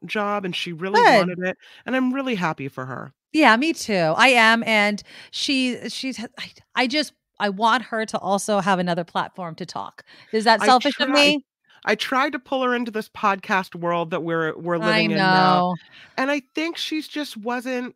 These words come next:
Speaker 1: you know, it's a lot of work to learn it all
Speaker 2: This
Speaker 1: and
Speaker 2: is
Speaker 1: to
Speaker 2: a lot
Speaker 1: do
Speaker 2: of
Speaker 1: it
Speaker 2: work,
Speaker 1: all.
Speaker 2: yeah. And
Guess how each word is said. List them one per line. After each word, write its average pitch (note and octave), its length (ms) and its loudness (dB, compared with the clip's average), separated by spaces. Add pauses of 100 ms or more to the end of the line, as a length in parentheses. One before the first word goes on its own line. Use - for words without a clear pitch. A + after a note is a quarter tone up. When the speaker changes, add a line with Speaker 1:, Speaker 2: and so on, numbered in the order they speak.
(120)
Speaker 1:
you C4 140 -8
know, C#4+ 160 0
it's - 220 -4
a C4 40 -4
lot A#3 280 -4
of A#3 100 -8
work A3 180 -6
to A3+ 100 -10
learn F3+ 260 -6
it F3+ 100 -6
all D3 320 -8 (400)
Speaker 2:
This A#3+ 140 2
Speaker 1:
and D#4 80 2
Speaker 2:
is D4 60 -2
Speaker 1:
to E4+ 60 4
Speaker 2:
a - 20 4
lot C#4+ 240 8
Speaker 1:
do C4+ 80 4
Speaker 2:
of B3+ 40 0
Speaker 1:
it B3+ 60 2
Speaker 2:
work, F#3+ 240 0
Speaker 1:
all. - 100 -16
Speaker 2:
yeah. F3 280 0
And D#3+ 80 -6